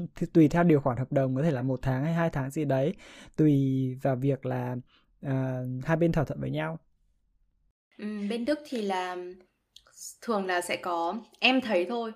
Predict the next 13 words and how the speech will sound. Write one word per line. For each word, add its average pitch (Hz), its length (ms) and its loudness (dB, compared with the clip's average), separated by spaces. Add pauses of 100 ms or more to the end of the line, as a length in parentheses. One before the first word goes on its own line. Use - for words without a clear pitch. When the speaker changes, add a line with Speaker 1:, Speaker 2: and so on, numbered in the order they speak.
(200)
Speaker 2:
là 190 240 0
đối 185 180 -4
với 180 120 0
hợp 233 200 -8
đồng 180 280 -6
mà, 170 260 -4 (1200)
ờ, 175 520 -2 (100)
sinh 254 160 0
viên 240 300 2
đi 233 100 -4
thuê 233 240 -2
với 180 120 -6
nhau, 208 400 -4